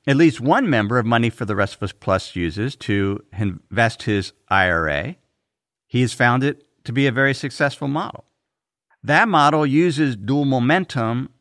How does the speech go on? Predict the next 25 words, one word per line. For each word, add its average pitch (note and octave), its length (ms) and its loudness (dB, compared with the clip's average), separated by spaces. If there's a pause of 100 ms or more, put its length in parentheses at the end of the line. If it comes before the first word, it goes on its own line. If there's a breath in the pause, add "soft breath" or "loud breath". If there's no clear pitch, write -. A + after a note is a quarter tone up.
but C#3 360 -2
also E3+ 840 0
uses C#3+ 720 0 (220)
breadth B2+ 580 -2 (180)
of A2+ 140 0
the A2+ 80 -2
market. A#2+ 540 0 (260)
What C#3+ 280 -2
is C3+ 180 -2
the C3+ 80 -6
percentage D3 720 0
of A#2 360 2
the A2 80 -6
twelve A#2 580 0
or A2+ 60 -4
fourteen A2+ 500 -4
asset B2 340 -4
classes G#2 520 -4 (160)
that A#2 160 2
it G#2+ 120 -4
follows F#2+ 600 0
are F#2+ 180 2
above A2+ 760 0 (160)
its G#2 420 -2 (160)
moving B2+ 400 0